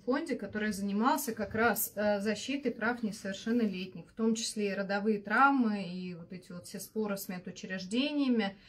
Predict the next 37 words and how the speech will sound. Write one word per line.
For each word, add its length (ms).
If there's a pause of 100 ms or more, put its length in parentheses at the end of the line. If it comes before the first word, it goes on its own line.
(220)
это 260
прям 360
моя 300
тема. 440
А 60
еще 240
у 20
меня 240
есть 260
очень 240
хороший 460
друг, 320 (320)
э, 320
который 400
как 220
раз 260
занимается 1040 (220)
связью 560
между 320
пациентами 1000 (280)
и, 500
соответственно, 580
докторами, 720
помогает 480
урегулировать 640
различные 560
споры, 540
выйти 320
на 120
какие-то 380
вышестоящие 600
инстанции. 500
Очень 240
близкие 400
мои 160
друзья, 360
хорошие. 640